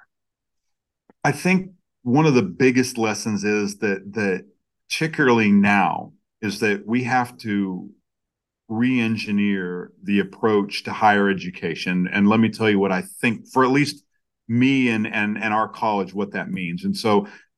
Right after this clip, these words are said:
I think for a very long time in higher education, the message was, if you as a student wanted to be successful, you've got to get a four-year degree. And there's certainly, as you and I both can attest, many, many, many jobs that that's necessary.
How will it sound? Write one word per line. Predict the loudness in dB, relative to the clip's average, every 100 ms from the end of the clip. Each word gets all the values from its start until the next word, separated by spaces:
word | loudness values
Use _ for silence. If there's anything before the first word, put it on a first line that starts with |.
| _
I | 2
think | 2 0 0
for | 2 2
a |
very | 4 4 4
long | 2 0 -2
time | -2 -2 -2
in | -2
higher | -2 -2 -2
education, | -4 -8 -8 -2 -2 -2 -4 -2
the | 0
message | 0 0 0 -2 -6 -6
was, | -4 -2 -2 -4 -8 -12 _ _ _
if | -2 -2 2
you | 4 6 6
as | 4
a |
student | 0 2 4 4 2 2
wanted | 2 4 2
to |
be | 0 -2
successful, | -4 -10 -4 -2 -2 -4 -4 -4 -6 _ _ _ -4
you've | 2
got | 4 4
to |
get | 4
a | 0
four-year | 2 2 2 -2
degree. | -6 -12 -16 -18 -20 _ _ _ 2
And | 4
there's | 6 4
certainly, | 2 2 2 4 2
as | 2
you | 2 4
and |
I | 4 2
both | 2 -2 -2
can | -4
attest, | -6 -4 -4 -4 -6 -14 _
many, | -2 0 2 2 2
many, | 0 -2 0
many | 0 0 0 -2
jobs | -2 0 0 -2 -6 -14 _ _ _
that | -8
that's | -2 -2 0
necessary. | -2 -2 -4 -14 -12 -12 -14